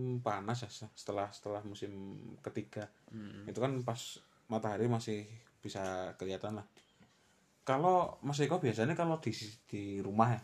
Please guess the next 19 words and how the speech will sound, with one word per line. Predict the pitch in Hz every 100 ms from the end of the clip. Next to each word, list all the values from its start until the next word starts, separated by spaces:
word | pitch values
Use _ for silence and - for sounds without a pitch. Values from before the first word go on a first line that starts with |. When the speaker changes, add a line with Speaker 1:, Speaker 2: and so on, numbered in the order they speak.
| -
Speaker 1:
ini, | 120 131
ini | 135
di | 127
rumah | 107 107
ya? | 101 - - -
Speaker 2:
Iya, | 104
di | 104
rumah. | 101 98 - _
Speaker 1:
Di | 98
rumah. | 98 107 - _ _ _ _ _
Itu | - 151 202 208 - - _ _ _ _ _ _ _ _ _ _ _ _ _ _ _
kalau | 143 139 151 156 147 147 _
mulai | 135 147 143 147 143 135 - _
dapat | - 101 - - - _ _ _ _ _ _ _ _ _ _ _
bisa | - 110 104 101 98 101 104
sing | - 117 113 - _ _ _ _ _ _ _
kekaring | 127 123 117 123 139 127
ya, |
Mas? | 107